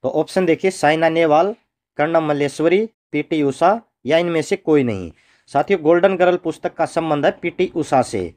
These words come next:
ऑप्शन सी यहाँ पर आपके इस क्वेश्चन का राइट आंसर होगा। इंपॉर्टेंट क्वेश्चन है, याद रखिए, गोल्डन गर्ल पुस्तक का संबंध किससे है? पीटी उषा से। अभी चलते हैं नेक्स्ट क्वेश्चन पर।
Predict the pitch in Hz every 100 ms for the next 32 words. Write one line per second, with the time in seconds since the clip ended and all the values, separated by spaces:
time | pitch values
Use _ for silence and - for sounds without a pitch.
0 | _ _ - 151 - 185 - 190 208 175
1 | 160 165 160 160 147 - - 147 139 123
2 | 123 139 147 196 196 180 - 135 143 151
3 | 156 151 - 127 - 185 220 - _ _
4 | 110 143 156 156 202 160 165 170 170 165
5 | 165 160 151 - - 151 - 160 151 -
6 | 143 160 151 214 - _ _ 151 - 170
7 | - 143 131 120 104 82 - _ _ 127
8 | 160 160 147 202 165 147 - - - 185
9 | 185 208